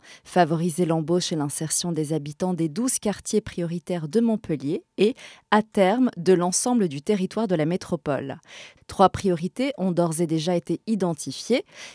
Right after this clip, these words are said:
Il s'agit de mobiliser les entreprises, encourager l'insertion des jeunes et développer l'économie dans les quartiers. Six premières entreprises ont également signé avec l'État et la métropole la convention relative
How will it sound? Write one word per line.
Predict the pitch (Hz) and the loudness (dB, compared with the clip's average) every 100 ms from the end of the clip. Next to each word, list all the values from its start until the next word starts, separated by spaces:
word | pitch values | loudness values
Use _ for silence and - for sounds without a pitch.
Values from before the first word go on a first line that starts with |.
| - - | -16 -4
Il | 233 | 0
s'agit | - 233 240 | 4 4 4
de | 220 208 | 4 4
mobiliser | 190 185 185 170 170 | 4 2 0 2 2
les | 143 | 2
entreprises, | 143 - 175 - - 339 202 - - | -2 -4 -8 -8 -6 -4 -2 -4 0
encourager | 190 - 208 190 190 196 | -2 2 2 4 4 4
l'insertion | 180 160 - 175 - - 185 | 2 0 0 -2 0 0 0
des | 196 208 | 2 2
jeunes | 170 165 - - | 2 2 2 4
et | 202 | 4
développer | 180 196 185 - 247 | 4 2 2 0 0
l'économie | 220 214 202 185 180 226 | 0 2 2 2 0 2
dans | 180 | 2
les | 202 | 0
quartiers. | 185 170 - - - _ - - - | -2 -4 -4 -4 -6 _ -20 -20 -8
Six | - - 247 | -2 0 0
premières | 247 240 233 220 | 0 2 2 2
entreprises | 220 208 - 220 208 | 2 -2 -2 -4 -2
ont | 175 | -2
également | 170 156 147 147 | 0 0 0 0
signé | - 180 170 | 0 0 -2
avec | 151 - | -2 -6
l'État | 170 170 165 - 233 | -6 -2 -2 0 2
et | |
la | 240 233 | 2 2
métropole | 214 - 185 175 175 214 | 0 0 -2 2 2 2
la | 175 | -2
convention | 156 180 156 151 - 156 | -2 -4 -2 -2 -2 -4
relative | 147 190 175 - 185 185 | 0 2 2 -2 -6 -6